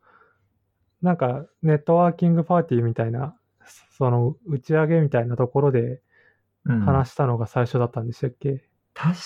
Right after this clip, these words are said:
Speaker 2: かそうっすね。なんかお酒を飲んでたような気がしないでもない。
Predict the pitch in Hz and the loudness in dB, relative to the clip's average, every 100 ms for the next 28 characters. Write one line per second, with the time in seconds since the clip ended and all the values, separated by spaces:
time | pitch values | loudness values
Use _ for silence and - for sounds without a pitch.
0 | - - - 156 143 - 160 143 131 - | -18 -20 -6 -2 -2 -2 0 0 0 -4
1 | - 98 95 95 95 95 95 - 123 151 | -4 -2 0 0 0 0 -2 -2 0 0
2 | 143 117 107 95 90 76 - - 123 - | 0 -4 -4 -4 -4 -6 -8 -10 -10 -6
3 | 147 156 151 147 147 156 135 113 - 101 | -4 0 0 2 2 2 0 -2 -2 -2
4 | 110 120 98 90 95 90 - 101 104 98 | 0 0 0 0 -2 -4 -6 -4 -2 -2
5 | 101 - _ - - 110 113 101 90 87 | -2 -6 _ -12 -6 -4 -2 -2 -4 -4
6 | 87 82 | -4 -6